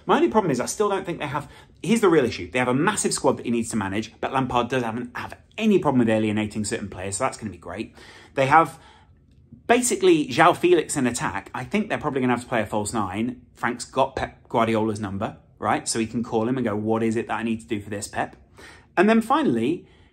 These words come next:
they have a midfield that he can really get his hands around. If he puts Nenzo in the right position, if he puts a Kovacic in the right position, if he says to Conor Gallagher, "Hey, you're my guy." Lampard is gonna come in, talk to a couple of these guys, remind them of what Chelsea represent, and then he's gonna be off in the night.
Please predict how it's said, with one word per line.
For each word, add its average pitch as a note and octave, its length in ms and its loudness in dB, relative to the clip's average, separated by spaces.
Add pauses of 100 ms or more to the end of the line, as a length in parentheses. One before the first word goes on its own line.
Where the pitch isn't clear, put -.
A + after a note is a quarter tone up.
(160)
they D#3+ 80 -6
have A#3 200 -2
a A#3+ 40 0
midfield A3 420 2
that - 100 -6
he C3 100 -6
can C#3+ 140 -4
really D#3 160 2
get D3+ 100 -2
his C3+ 100 -4
hands F3+ 240 -2
around. F#2 360 -10
If B2 120 -14
he F3 80 -6
puts A3 280 0
Nenzo G3 480 0
in A#2 60 2
the B2 80 4
right B2 180 4
position, C3+ 360 -8
if A2+ 60 -8
he C#3 60 -8
puts F3 220 -12
a F3+ 60 -6
Kovacic F#3 520 -2
in B2+ 80 -4
the B2+ 80 0
right C3+ 180 0
position, C3+ 400 -8 (200)
if C3 140 -10
he F#3 180 -4 (400)
says G3 300 -4
to G#3+ 80 -4
Conor F#3+ 240 -2
Gallagher, F#3+ 320 0
"Hey, F3+ 180 -4
you're C3+ 360 -2
my D#3 220 0
guy." C#3+ 200 -2 (400)
Lampard A#3 400 0
is G#3 80 0
gonna G3+ 180 -2
come C#3+ 140 -2
in, A#2 140 2
talk D#3 240 -4
to - 40 -18
a - 40 -20
couple F#3+ 180 -4
of F3 60 2
these C#3 80 -6
guys, G#2 320 -4 (160)
remind C3 300 -6
them F#3 80 -6
of F3+ 60 -10
what G3 160 -6
Chelsea F#3 320 -2
represent, B2+ 520 0
and G2+ 100 -8
then F#2+ 100 -4
he's G2 120 -4
gonna G#2 140 -6
be G2 240 -10 (360)
off - 160 -14
in A#2 100 -18
the A2 80 -16
night. - 380 -18